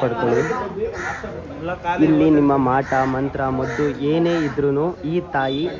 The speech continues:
ತಡೆಗಟ್ಟಲಿಕ್ಕೆ ಯಶಸ್ವಿ ಆಗ್ತಾಳೆ ಅನ್ನೋದು ಇಲ್ಲಿನ ವಾಡಿಕೆ ಮತ್ತು ಪ್ರತೀತಿ. ಆಶೀರ್ವಾದ ಪಡ್ಕೊಳ್ಳಿ. ಸ್ನೇಹಿತರೆ, ತಾಯಿ ದರ್ಶನ ಪಡೆದ್ರ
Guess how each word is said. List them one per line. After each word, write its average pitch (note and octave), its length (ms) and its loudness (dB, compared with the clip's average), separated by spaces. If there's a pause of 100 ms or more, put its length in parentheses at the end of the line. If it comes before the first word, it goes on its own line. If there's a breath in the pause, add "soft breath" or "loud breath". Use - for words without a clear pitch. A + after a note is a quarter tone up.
(120)
ತಡೆಗಟ್ಟಲಿಕ್ಕೆ D3 760 0
ಯಶಸ್ವಿ E3 380 -2
ಆಗ್ತಾಳೆ C3+ 500 -2
ಅನ್ನೋದು D3 560 0 (420)
ಇಲ್ಲಿನ F3 320 2 (480)
ವಾಡಿಕೆ C3+ 440 -2
ಮತ್ತು C3+ 260 -6
ಪ್ರತೀತಿ. A#2 640 -6
ಆಶೀರ್ವಾದ D3 680 -2
ಪಡ್ಕೊಳ್ಳಿ. A2+ 340 -8 (2250)
ಸ್ನೇಹಿತರೆ, G3 640 -6
ತಾಯಿ D#3+ 240 -6
ದರ್ಶನ E3 260 -10
ಪಡೆದ್ರ D3+ 440 -12